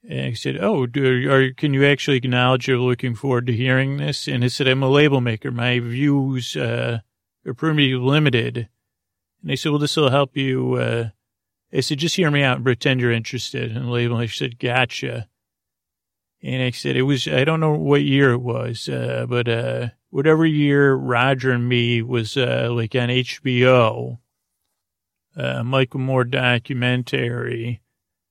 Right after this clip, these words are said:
uh, about Flint, Michigan."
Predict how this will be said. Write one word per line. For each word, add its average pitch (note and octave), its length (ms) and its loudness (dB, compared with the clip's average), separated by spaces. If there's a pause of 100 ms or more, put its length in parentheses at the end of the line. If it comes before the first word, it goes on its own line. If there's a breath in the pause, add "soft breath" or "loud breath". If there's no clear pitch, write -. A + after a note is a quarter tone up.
(460)
uh, B2 500 -4
about A#2+ 280 0
Flint, C#3 260 -2
Michigan." A#2+ 960 -2